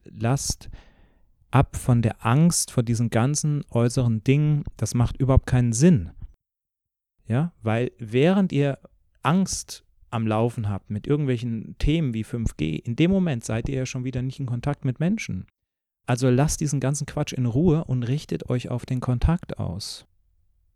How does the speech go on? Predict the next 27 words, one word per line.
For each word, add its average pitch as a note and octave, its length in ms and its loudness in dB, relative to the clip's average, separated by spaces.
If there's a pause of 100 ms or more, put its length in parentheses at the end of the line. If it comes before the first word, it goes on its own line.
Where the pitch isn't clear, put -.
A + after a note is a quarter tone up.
(2750)
Wenn G#2+ 160 -2
ihr G2+ 120 0
anfangt, B2 720 -2 (220)
zu - 140 -6
euch G2 180 -4
zurückzukehren A2 920 -4 (340)
und G2+ 200 -2
nach G#2 240 0
und G#2+ 100 -2
nach G2+ 240 -2
den G2 160 -4
Verstand A#2 580 -4
in A2 140 -6
Ruhe A2+ 260 -2
lasst - 500 -8 (200)
und G2+ 200 -8
der G2 120 -4
zur G#2+ 160 -6
Ruhe A#2 180 0
kommt, A2+ 460 -6
werdet G#2+ 340 -2
ihr G2+ 140 0
sehen, A2+ 480 -4 (800)
dass A2+ 180 -2
im G#2+ 120 -4
gleichen D#3 380 0
Maß, A2+ 520 -2